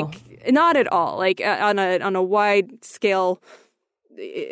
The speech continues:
s-, scheme of things. Like, maybe not for you, Miley Cyrus, like, t-, twenty-one-year-old,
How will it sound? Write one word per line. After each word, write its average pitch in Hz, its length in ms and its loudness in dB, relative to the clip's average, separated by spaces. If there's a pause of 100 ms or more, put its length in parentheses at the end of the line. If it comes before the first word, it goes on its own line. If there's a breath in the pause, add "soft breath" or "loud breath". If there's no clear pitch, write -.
(160)
s-, - 240 -12
scheme 247 280 -2
of 180 100 -2
things. 170 300 -10
Like, 202 100 -4
maybe 302 240 2
not 294 160 0
for 269 100 -4
you, 233 160 0
Miley 185 280 -2
Cyrus, 170 500 -2
like, 175 300 -6
t-, - 80 -14 (160)
twenty-one-year-old, 180 1080 0